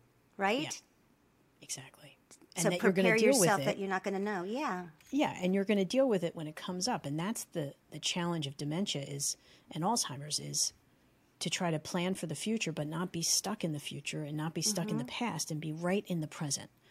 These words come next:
Speaker 2: And that's part of the challenge, because it's hard, because you need to plan,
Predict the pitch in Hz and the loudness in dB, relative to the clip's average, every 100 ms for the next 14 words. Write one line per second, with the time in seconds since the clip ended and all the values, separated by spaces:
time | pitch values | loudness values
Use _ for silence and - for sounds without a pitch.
0 | - - _ _ - 160 175 233 - - | -20 -20 _ _ -6 -4 -2 -2 -4 -2
1 | 190 170 139 139 - 165 233 - - - | 0 0 -2 -4 -4 -2 -2 -4 -8 -10
2 | 147 - 151 143 - - - - - - | -8 -8 -6 -4 -4 -6 -8 -18 -6 -6
3 | 147 160 247 - - _ _ _ _ 175 | -4 -4 -4 -6 -14 _ _ _ _ -2
4 | 190 175 185 208 294 - - 170 214 156 | 2 2 2 0 0 -2 -2 -2 -2 -4
5 | 190 | -8